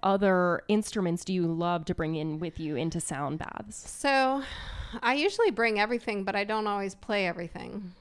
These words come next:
Speaker 2: Well, I bring most of everything. So I have a Shruti box, which is one of the first instruments I got after the bowls. And that is like an accordion in a way.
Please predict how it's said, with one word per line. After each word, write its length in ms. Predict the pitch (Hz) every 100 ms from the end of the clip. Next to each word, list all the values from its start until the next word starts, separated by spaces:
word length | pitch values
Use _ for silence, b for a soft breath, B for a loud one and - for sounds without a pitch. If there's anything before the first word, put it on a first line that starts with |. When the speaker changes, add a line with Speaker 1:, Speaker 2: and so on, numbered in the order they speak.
| 190
Speaker 2:
Well, 100 | 202
I 140 | 202
bring 320 | 185 202 190
most 260 | 180 175 -
of 80 | 214
everything. 460 | - 175 - 190
So 240 | 180 233 233 - 214
I 80 |
have 220 | 240 277 277
a 20 |
Shruti 420 | 226 - 262 285 254
box, 480 | 269 269 277 -
which 260 | 220 208 -
is 320 | 214 208 - -
one 320 | 208 214 214
of 160 | 208 202
the 100 | 190
first 380 | 220 202 -
instruments 480 | 190 190 - 190 190
I 60 | 202
got 320 | 190 196 190
after 760 | - 190 185 - 196 196 190 190 - 208
the 320 | 196 196 190
bowls. 560 | 185 196 190 202 220 - b b b b b b
And 300 | 233 208 202
that 320 | 190 208 220
is 320 | 233 254 294 -
like 220 | 226 233
an 180 | 214 190 - _ _ _ _
accordion 920 | - - - 240 233 185 170 175 185 196 -
in 120 | 190
a 80 | 175
way. 420 | 170 175 190 208